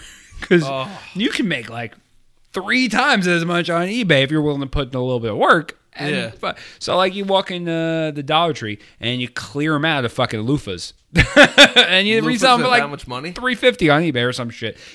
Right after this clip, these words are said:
Speaker 1: You know, I'm just making up something, but, you know, anything. Check.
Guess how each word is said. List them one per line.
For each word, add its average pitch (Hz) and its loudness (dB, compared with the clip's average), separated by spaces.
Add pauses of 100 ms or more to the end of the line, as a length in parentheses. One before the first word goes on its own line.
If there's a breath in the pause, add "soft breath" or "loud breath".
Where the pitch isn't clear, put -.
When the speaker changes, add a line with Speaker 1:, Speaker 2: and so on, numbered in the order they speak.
Speaker 1:
You - -8
know, 143 -4
I'm 135 -2
just 98 -8
making 101 -2
up 95 -6
something, 87 -6
but, 123 0
you 151 -8
know, 190 -6 (100)
anything. 180 -4 (420 loud breath)
Check. - 0